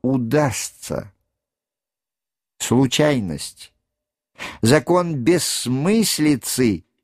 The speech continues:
господствующий в общем бюджете человечества,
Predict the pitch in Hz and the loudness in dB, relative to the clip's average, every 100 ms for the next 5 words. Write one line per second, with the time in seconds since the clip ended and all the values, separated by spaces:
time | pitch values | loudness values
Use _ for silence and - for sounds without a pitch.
0 | - 107 143 175 - - - 190 202 - | -2 4 6 4 2 -4 0 2 2 -2
1 | - 160 175 175 151 - 165 175 156 160 | -8 0 2 2 0 -2 0 2 2 4
2 | 185 175 - - 160 156 127 147 135 120 | 4 2 -4 -2 -2 0 2 2 2 2
3 | 139 165 - 139 - 120 113 110 147 196 | 2 2 0 -2 0 2 2 2 2 0
4 | - 87 - - - - | -2 -4 -6 -6 -6 -6